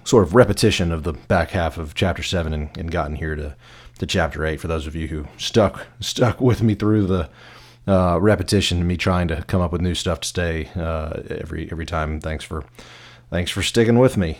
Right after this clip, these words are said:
Um, so, uh, w-, let me talk about a few things. What, what's going on here is,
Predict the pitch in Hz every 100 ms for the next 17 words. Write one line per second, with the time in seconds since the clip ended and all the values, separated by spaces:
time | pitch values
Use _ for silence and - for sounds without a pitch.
0 | - 107 104 101 92 78 - 123 117 104
1 | 95 76 - 131 - - - 147 - 139
2 | 135 151 123 139 127 117 107 - 104 98
3 | 92 92 123 - 123 117 165 160 123 107
4 | 104 98 87 82